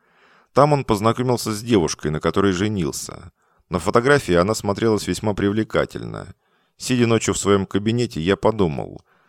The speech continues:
знала ли бедная крошка, с каким чертом она спуталась. Но в России ему надоело, и он договорился вернуться назад в С Ш А. Мне хорошо известно, что некоторые в сообществе сторонников заговора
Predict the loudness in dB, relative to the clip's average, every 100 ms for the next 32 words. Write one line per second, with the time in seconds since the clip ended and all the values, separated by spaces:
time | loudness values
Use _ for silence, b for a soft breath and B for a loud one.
0 | _ -8 2 4 6 4 4 2 2 0
1 | 2 2 0 -6 -8 -6 -6 2 6 6
2 | 4 -2 0 0 -2 -4 -6 -4 -4 -6
3 | -10 -14 -16 _ _ _ _ _ _ -2
4 | 2 4 4 2 0 2 2 2 4 4
5 | 4 2 2 0 -6 -4 -2 -2 -2 2
6 | 2 2 2 2 2 0 0 0 0 -2
7 | -4 -4 0 0 0 -2 -10 _ _ _
8 | _ _ _ -2 0 2 2 2 0 2
9 | 2 0 -2 -2 0 0 0 2 2 4
10 | 2 2 0 -4 -4 0 2 2 0 -2
11 | 0 0 2 0 0 -4